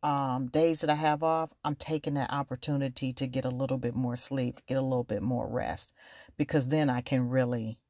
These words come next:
really think my mind is clear. Um, another thing, learning to say no. I know some of us, you know, think that we have to say yes to everything or everything that we're invited to, we have to go. And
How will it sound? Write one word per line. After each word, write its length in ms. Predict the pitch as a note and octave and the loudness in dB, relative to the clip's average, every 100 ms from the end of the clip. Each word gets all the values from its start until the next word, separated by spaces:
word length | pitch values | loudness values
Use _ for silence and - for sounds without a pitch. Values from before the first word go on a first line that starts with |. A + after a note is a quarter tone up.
| _ | _
really 380 | B2+ C#3+ D3+ C#3+ | -2 4 4 4
think 440 | B2+ - C3 A#2+ B2 | 0 0 0 0 0
my 140 | A#2+ | 0
mind 360 | B2 B2+ B2+ B2+ | 2 2 2 0
is 200 | A#2+ - | -2 -4
clear. 580 | - C3+ B2 A2+ - - _ - - - - _ _ _ | -2 0 0 -2 -8 -14 _ -20 -20 -20 -20 _ _ _
Um, 380 | C#3 C3+ C3 A#2+ | 2 4 4 2
another 300 | - G3+ D#4+ | 4 6 6
thing, 240 | - D#4+ A3+ | 4 2 4
learning 380 | G#3 A3 A3+ | 6 4 2
to 100 | G#3 | 0
say 260 | G3 F#3 D#3+ | 0 2 2
no. 460 | D3 A2 - - - _ - | 2 -2 -4 -8 -14 _ -6
I 80 | |
know 320 | E3+ F3 D3+ D3 | -2 0 0 0
some 240 | - F#3 | 0 4
of 180 | F3 D#3 | 4 6
us, 540 | D#3 C#3+ C#3 - - - | 6 6 4 -2 -6 -4
you 160 | D3 C#3+ | -2 2
know, 480 | B2+ C3 C3 G#2 - | 2 0 -2 -4 -4
think 240 | - D3 C#3 | 2 2 4
that 140 | C3+ | 4
we 220 | C3 D3 D3+ | 4 4 4
have 260 | D3 C#3 | 4 2
to 80 | - | -2
say 220 | - C#3+ | -2 0
yes 340 | C3 C#3 C#3 - | 2 0 0 0
to 160 | - | 0
everything 720 | - C3 C#3 C3 C#3+ C#3 C#3 | 0 -2 -4 -2 0 0 0
or 400 | C3 C#3 C#3+ D3 - - - - - | 0 2 2 0 -4 -18 -20 -8 2
everything 460 | E3 F3 E3+ F#3 | 4 4 4 4
that 140 | E3+ D#3+ | 4 4
we're 140 | E3 | 4
invited 500 | D#3+ C#3+ E3+ A3 - | 6 8 8 6 -2
to, 200 | - C3+ | -2 -2
we 180 | A#2+ D3+ | 0 0
have 260 | D3+ C#3 C#3 | 2 2 0
to 60 | C#3 | -4
go. 440 | C3+ F3 - - | 0 2 0 -2
And 320 | C#3 C#3+ C3 | -2 0 0